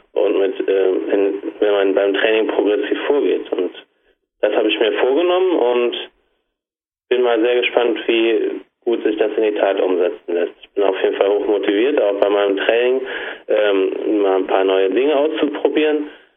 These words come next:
ähm, gucken, dass der Spaßfaktor ganz hoch bleibt und bei der Diät einfach, ähm, gemäßigt, ähm,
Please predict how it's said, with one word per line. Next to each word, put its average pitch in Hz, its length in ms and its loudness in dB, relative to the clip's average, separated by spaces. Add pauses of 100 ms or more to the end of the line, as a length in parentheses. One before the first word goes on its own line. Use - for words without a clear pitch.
(240)
ähm, 101 580 0 (360)
gucken, 107 540 0
dass 98 200 0
der 101 100 2
Spaßfaktor 117 640 0
ganz 117 220 0 (100)
hoch 127 280 0
bleibt 123 360 0
und 98 440 0 (1200)
bei 95 80 2
der 95 120 2
Diät 98 440 0
einfach, 110 540 0
ähm, 117 520 0 (240)
gemäßigt, 110 920 0
ähm, 131 560 0